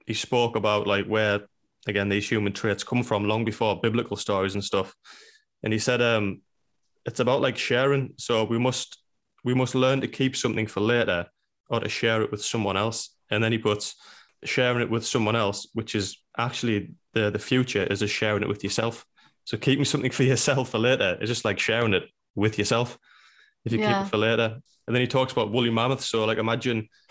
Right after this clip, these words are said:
Speaker 1: if
Speaker 2: <laughs>
Speaker 1: back in the day, yeah, 'cause he likes animals in the animal kingdom, doesn't he?
Speaker 2: <laughs> Yeah.
Speaker 1: Imagine if your, your tribe killed a woolly mammoth.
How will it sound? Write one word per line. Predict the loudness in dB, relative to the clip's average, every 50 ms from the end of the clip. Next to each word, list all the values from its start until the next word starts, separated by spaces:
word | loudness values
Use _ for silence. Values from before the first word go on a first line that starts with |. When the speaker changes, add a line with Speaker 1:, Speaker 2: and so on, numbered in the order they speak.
| -20 -20 -12 -4 -2
Speaker 1:
if | 0 0 0 -2 -6 -8
Speaker 2:
<laughs> | -8 -8 -6 -4
Speaker 1:
back | -4 -2 0 0
in | 0 2
the | 2
day, | 2 2 4 4 2 2 0 -4 -2
yeah, | 0 0 0 -2
'cause | -2 -2
he | 0 0
likes | 0 0 0 0
animals | -2 -2 0 0 0 0 0 0
in | 0
the | 0
animal | 0 0 0 -2 -2
kingdom, | -2 -4 -2 -2 0 0
doesn't | 0 0 0 0 -2 -4 -8 _ _ -8 -2 0
he? | 0
Speaker 2:
<laughs> | 2 2
Yeah. | 0 0 -2 -4 -10 _ _ _ _ -6
Speaker 1:
Imagine | -2 0 0 0 0 0 -2 -2
if | 0
your, | 2 2 2 2
your | 2 0 0 0 0
tribe | -2 -2 0 0 0 0 -2 0
killed | 0 0 0 0
a | 0
woolly | -2 -2 -2 -2 -2
mammoth. | -2 -2 -2 -2 -4 -6